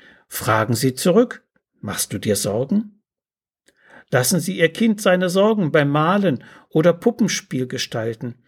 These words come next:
Und lassen Sie es dabei sein, wenn Sie eine Spendenüberweisung für humanitäre Hilfe ausfüllen, damit es beteiligt ist, wenn wir versuchen, die Grausamkeiten in der Welt ein wenig zu lindern.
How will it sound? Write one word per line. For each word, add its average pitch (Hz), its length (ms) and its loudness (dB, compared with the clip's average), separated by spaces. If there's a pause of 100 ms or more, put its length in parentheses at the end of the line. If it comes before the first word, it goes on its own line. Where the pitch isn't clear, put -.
(440)
Und 147 160 -2
lassen 240 300 4
Sie 190 180 -2
es 185 140 -4
dabei 180 400 4
sein, 120 360 0 (440)
wenn 123 160 2
Sie - 200 -4
eine 117 380 0
Spendenüberweisung 135 1400 0 (120)
für 120 480 2
humanitäre 135 760 2
Hilfe 156 440 0
ausfüllen, 117 680 -2 (540)
damit 117 340 0
es - 100 -4
beteiligt 151 720 0
ist, - 380 -4
wenn 120 160 0
wir 127 120 2
versuchen, 151 680 -4 (500)
die 127 100 -4
Grausamkeiten 139 1000 0
in 139 120 -2
der 120 160 -2
Welt 117 360 -4 (400)
ein 113 240 2
wenig 135 560 -2
zu - 160 -2
lindern. 107 500 -4